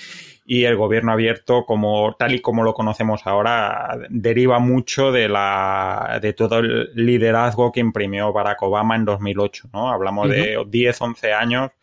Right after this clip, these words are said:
Speaker 1: eh, de, de, de la concepción actual de ambas cosas.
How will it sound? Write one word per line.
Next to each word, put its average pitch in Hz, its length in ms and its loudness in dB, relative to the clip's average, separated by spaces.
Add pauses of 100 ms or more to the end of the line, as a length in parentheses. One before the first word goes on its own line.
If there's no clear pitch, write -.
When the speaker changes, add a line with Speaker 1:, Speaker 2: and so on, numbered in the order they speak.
(640)
Speaker 1:
eh, 98 520 0
de, 104 500 0
de, 120 320 0
de 127 300 0
la 135 120 2
concepción 120 640 0
actual 131 380 0
de 123 60 2
ambas 101 260 -2
cosas. 95 480 -2